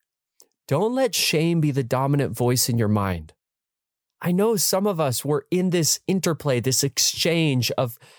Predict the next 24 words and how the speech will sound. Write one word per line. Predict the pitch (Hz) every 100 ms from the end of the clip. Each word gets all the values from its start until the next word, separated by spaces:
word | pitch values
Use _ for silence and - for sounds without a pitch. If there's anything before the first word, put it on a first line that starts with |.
| -
conversation | - 165 170 156 - 175 151 - 131
around | 131 135 123 - -
shame | - - 156 151 127
in | -
our | 139 123
emotions, | 123 151 151 135 120
in | 123
our | 113
mind. | 117 147 131 101 _ _ _ _ - _ _ -
But |
I | 156
want | 202 262
to |
encourage | 170 - 175 160
you | 147
today | 131 120 120 110
not | 135 147 170 170
to | 175
let | 143 139 143
that | - 135 131
be | 131
your | 123 127
dominant | 110 120 110 110 107 -
voice, | 98 90 82 -